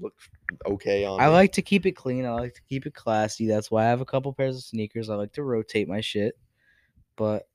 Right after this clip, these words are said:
Speaker 2: I'm not, like, crazy anymore. Like, when I was, uh, when I was younger, of course that's what I wanted. That's all I fucking knew. I
Speaker 1: Yeah.
Speaker 2: was like, "Fuck yeah, I want that." It's like, "I want this, I want that," you
Speaker 1: But
Speaker 2: know
Speaker 1: that
Speaker 2: what I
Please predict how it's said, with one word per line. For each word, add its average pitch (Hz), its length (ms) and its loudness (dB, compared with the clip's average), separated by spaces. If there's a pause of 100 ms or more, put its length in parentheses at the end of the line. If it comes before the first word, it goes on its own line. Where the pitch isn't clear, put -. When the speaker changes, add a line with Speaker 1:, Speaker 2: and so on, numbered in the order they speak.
Speaker 2:
I'm 117 160 -2
not, 127 340 0
like, 120 320 0
crazy 117 560 4
anymore. 104 460 0
Like, 110 220 -2
when 127 100 -2
I 143 100 2
was, 156 240 -2
uh, 131 220 0 (220)
when 127 120 -4
I 156 60 0
was 131 160 0
younger, 143 480 4 (680)
of 131 140 -2
course 226 300 8
that's - 180 4
what 120 120 0
I 110 100 6
wanted. 110 380 6
That's 139 180 2
all 165 120 2
I 165 80 2
fucking 175 360 -6
knew. 170 80 6
I 139 40 10
Speaker 1:
Yeah. 123 60 8
Speaker 2:
was - 120 2
like, 160 100 2
"Fuck 190 300 0
yeah, 110 100 2
I 113 40 2
want 131 260 -2
that." 131 300 0 (360)
It's - 80 -16
like, 170 160 4
"I 135 120 4
want 170 280 2
this, 131 340 2
I - 40 -4
want 143 300 -2
that," 110 260 4
you 135 60 -2
Speaker 1:
But 127 40 0
Speaker 2:
know 120 60 6
Speaker 1:
that - 20 10
Speaker 2:
what - 40 8
I - 20 6